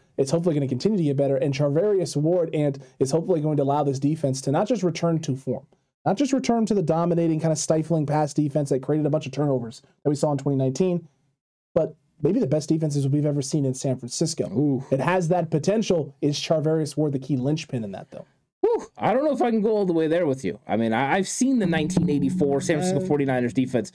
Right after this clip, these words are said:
Speaker 1: it was pretty
Speaker 2: I've
Speaker 1: good.
Speaker 2: seen the nineteen eighty-nine San Francisco forty-niners defense.
Speaker 1: I wasn't born for either of those years. I've seen the highlights.
Speaker 2: Yeah, those were fantastic defense. The eighty-four defense is one of the best defenses in N F L history.
Speaker 1: This is true.
Speaker 2: Uh, if we get those capabilities and, uh, from this defense,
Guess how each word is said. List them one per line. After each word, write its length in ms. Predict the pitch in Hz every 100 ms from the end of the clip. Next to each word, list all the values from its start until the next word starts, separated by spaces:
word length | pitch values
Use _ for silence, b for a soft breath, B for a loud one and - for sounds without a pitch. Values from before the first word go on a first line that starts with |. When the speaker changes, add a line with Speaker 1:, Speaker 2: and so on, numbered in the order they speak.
| B
Speaker 1:
it 40 |
was 100 | 190
pretty 140 | 190 226
Speaker 2:
I've 60 |
Speaker 1:
good. 140 | 196 175
Speaker 2:
seen 220 | 220 262
the 80 | 180
nineteen 380 | 160 160 165 147
eighty-nine 500 | 143 147 143 139 127
San 140 | 147
Francisco 360 | 135 - 131 110
forty-niners 420 | 143 139 127 117
defense. 420 | 139 135 117 -
Speaker 1:
I 40 |
wasn't 260 | 165 208 202
born 200 | 190 196
for 80 | 190
either 140 | 185
of 40 | 170
those 160 | 160
years. 140 | 165 147
I've 100 | 147
seen 120 | 180
the 60 |
highlights. 440 | 156 143 131 131 -
Speaker 2:
Yeah, 280 | 139 131 98
those 340 | 123 190 226
were 200 | 254 226
fantastic 580 | 147 165 147 175 160 151
defense. 260 | 165 165 147
The 140 | 135
eighty-four 360 | 196 214 196 156
defense 360 | 147 147 135
is 100 | 135
one 120 | 135
of 60 | 139
the 60 | 123
best 220 | 135 -
defenses 520 | 131 135 131 131 131 b b b
in 140 | 139 135
N 140 | 151
F 180 | 160 156
L 160 | 135 90 -
history. 380 | 170 - -
Speaker 1:
This 180 | 151 143
is 100 | 247
true. 320 | - 196 165 160
Speaker 2:
Uh, 140 | 160
if 200 | 160 165 135
we 220 | 196 311
get 220 | 370 208
those 260 | 170 180 185
capabilities 840 | 202 180 160 135 143 151 151 160
and, 340 | 127 127 123 -
uh, 120 | 113
from 400 | 131 - - 190
this 220 | 156 190 -
defense, 500 | 180 190 190 202